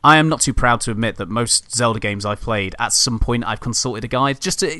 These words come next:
if I've got somewhere I'm stuck, and most of the time it's usually because I've not looked properly. Like, something will be on a ceiling, I've not bothered looking around the room or something like that. But there were certain parts of Majora's Mask where I genuinely just got stumped,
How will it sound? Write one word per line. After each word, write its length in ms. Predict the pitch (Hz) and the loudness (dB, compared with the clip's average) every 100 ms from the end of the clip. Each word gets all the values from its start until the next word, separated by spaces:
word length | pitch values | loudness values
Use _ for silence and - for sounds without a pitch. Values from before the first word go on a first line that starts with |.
| 151 - 202 | -12 -10 -2
if 140 | 180 | 2
I've 80 | 180 | 2
got 100 | 170 | 4
somewhere 320 | - 143 131 | 2 4 2
I'm 80 | 120 | 4
stuck, 400 | - - 117 - | 0 0 -4 -4
and 160 | 107 | -2
most 180 | 120 139 - | 0 0 0
of 40 | |
the 40 | |
time 200 | - 104 | -2 -2
it's 140 | 101 - | -2 -6
usually 220 | 110 101 | -6 -6
because 280 | 95 104 98 | -8 -6 -8
I've 120 | 98 | -8
not 140 | 98 | -10
looked 340 | 95 104 - - | -10 -12 -10 -8
properly. 500 | 98 - 78 76 - - 117 | -8 -6 -8 -10 -16 -14 -6
Like, 220 | 107 92 | -6 -2
something 300 | - 107 104 | -2 -2 -4
will 80 | 107 | -2
be 80 | |
on 80 | 101 | -2
a 40 | 98 | -2
ceiling, 420 | - 120 101 92 | -2 -2 -4 -8
I've 120 | 90 | -10
not 140 | 101 | -8
bothered 240 | 87 98 98 | -6 -8 -8
looking 180 | 98 98 | -12 -12
around 140 | 92 | -12
the 60 | 95 | -8
room 280 | 101 98 | -8 -8
or 60 | 90 | -8
something 320 | - 95 95 | -10 -10 -14
like 220 | 90 85 | -14 -8
that. 220 | 120 101 - - - - - - | -4 -4 -4 -16 -20 -20 -20 -2
But 140 | 120 107 | 0 2
there 120 | 127 | 4
were 200 | 135 143 | 6 6
certain 320 | - 139 113 | 4 0 2
parts 360 | 120 117 95 110 | 2 2 0 -4
of 80 | 101 | -4
Majora's 340 | 98 110 98 | -4 -2 -2
Mask 300 | 113 101 - | -4 -4 -4
where 140 | 104 | -4
I 80 | 98 | -4
genuinely 1000 | 95 - 113 110 104 101 98 98 98 95 123 127 | -4 -2 0 0 -2 -4 -4 -6 -6 -10 -14 -12
just 180 | - 107 | -6 -6
got 100 | - | -2
stumped, 460 | - 95 82 - | -2 -4 -6 -12